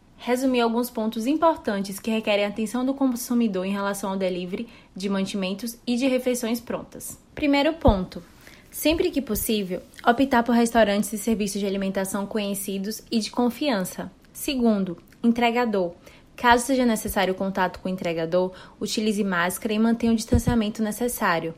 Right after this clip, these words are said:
Terceiro, forma de pagamento. Priorizar pagar online no momento do pedido para evitar contato com as maquininhas de cartão e o dinheiro em espécie no momento da entrega. Se for utilizar a maquininha,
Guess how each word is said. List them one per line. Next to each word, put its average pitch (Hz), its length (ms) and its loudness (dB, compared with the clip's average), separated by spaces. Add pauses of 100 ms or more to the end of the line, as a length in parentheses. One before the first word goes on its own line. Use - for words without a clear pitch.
(440)
Terceiro, 226 600 4 (220)
forma 240 300 4
de 240 100 -6
pagamento. 233 640 0 (160)
Priorizar 214 460 2
pagar 185 300 0
online 180 440 2
no 220 80 6
momento 190 320 -2
do 185 80 -12
pedido 185 560 -4 (300)
para 233 160 6
evitar 269 380 2
contato 240 340 2
com - 80 -4
as 233 100 0
maquininhas 214 460 0
de - 80 -10
cartão 214 540 -4 (260)
e 262 100 -2
o 269 40 2
dinheiro 262 300 6
em 285 40 4
espécie 226 480 2
no 220 100 4
momento 208 320 -2
da 202 120 0
entrega. 185 580 -2 (400)
Se - 160 -8
for 311 140 8
utilizar 294 340 0
a 220 80 2
maquininha, 196 540 -4